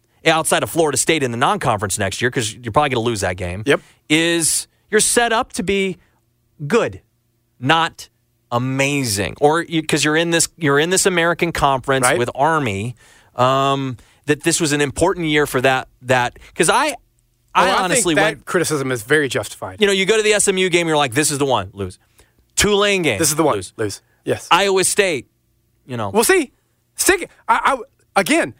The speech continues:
Speaker 2: stick it in everybody's face.
Speaker 1: Lots of people have told me it doesn't matter if they win or lose this bowl game.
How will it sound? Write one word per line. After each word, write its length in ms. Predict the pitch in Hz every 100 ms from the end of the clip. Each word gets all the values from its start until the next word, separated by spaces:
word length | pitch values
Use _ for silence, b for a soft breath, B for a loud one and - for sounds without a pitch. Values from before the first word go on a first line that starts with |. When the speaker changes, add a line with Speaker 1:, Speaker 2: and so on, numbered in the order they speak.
| _
Speaker 2:
stick 360 | - - 233 302
it 40 |
in 100 | 247
everybody's 300 | 254 247 220
face. 380 | 214 151 - -
Speaker 1:
Lots 420 | 156 202 302 -
of 140 | 339
people 360 | - 233 196 175
have 100 | 160
told 240 | - 170 165
me 100 | 147
it 60 | 131
doesn't 240 | 127 123
matter 260 | 127 123 113
if 80 |
they 100 | 117 110
win 180 | 113
or 120 | 107 117
lose 280 | 156 220
this 160 | - 113
bowl 220 | - 101
game. 260 | 101 -